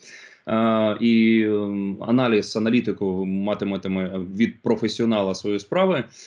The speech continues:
Я споглядаю на різноманітні відео, коли російські окупанти, вони використовують, як кажуть, е, зброю не за призначенням, то, е, зброєю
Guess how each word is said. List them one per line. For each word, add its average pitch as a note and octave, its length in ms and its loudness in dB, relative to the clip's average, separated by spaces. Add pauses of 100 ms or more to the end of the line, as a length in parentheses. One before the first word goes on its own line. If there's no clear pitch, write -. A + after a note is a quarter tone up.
(260)
Я F3 320 4
споглядаю D#3 520 2
на D3 140 0
різноманітні C#3 500 -2
відео, C#3+ 440 4
коли B2 640 0
російські A#2+ 680 -2 (140)
окупанти, C#3+ 640 0
вони B2+ 600 0
використовують, B2 800 0
як A#2+ 100 -2
кажуть, G#2 460 -2
е, G2 220 0
зброю A#2+ 360 2
не A#2 100 2
за A2+ 100 -2
призначенням, C3 640 -2
то, A2+ 460 2 (320)
е, F#2 1040 -2
зброєю G2+ 960 0